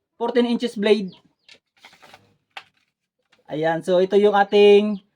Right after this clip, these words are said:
tiger design, may bungo sa kanyang scabbard. Ayan, so ito na lang po yung natitira natin na available, mga kamaster. Ayan, sa mga umu-order nga pala, paantay-antay na lang din po ng mga order ninyo. At ginagawa ko na rin po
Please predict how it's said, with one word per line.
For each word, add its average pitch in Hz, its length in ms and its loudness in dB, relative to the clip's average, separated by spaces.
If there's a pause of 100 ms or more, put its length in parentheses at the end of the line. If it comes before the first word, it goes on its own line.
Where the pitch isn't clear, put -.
(120)
tiger 214 400 -4
design, 233 560 0
may 214 160 0
bungo 208 240 -2
sa 202 80 -10
kanyang 202 240 -4
scabbard. 180 640 0 (960)
Ayan, 175 160 -10
so 269 80 -4
ito 302 160 -4
na 320 80 0
lang 320 80 0
po 320 80 -4
yung 302 160 0
natitira 302 240 0
natin 285 240 -2
na 269 160 2
available, 262 320 2
mga 262 240 0
kamaster. 247 480 -4 (600)
Ayan, 202 240 -4
sa 233 80 -6
mga 247 480 0
umu-order 262 480 4
nga 247 160 0
pala, 254 160 2
paantay-antay 240 560 0
na 240 80 -2
lang 240 160 -2
din 233 160 -4
po 240 80 -4
ng 233 80 -2
mga 233 320 -2
order 233 240 -2
ninyo. 240 400 -2 (480)
At - 240 -4
ginagawa 226 580 2
ko 233 140 -4
na 226 80 0
rin 226 240 -4
po 226 320 0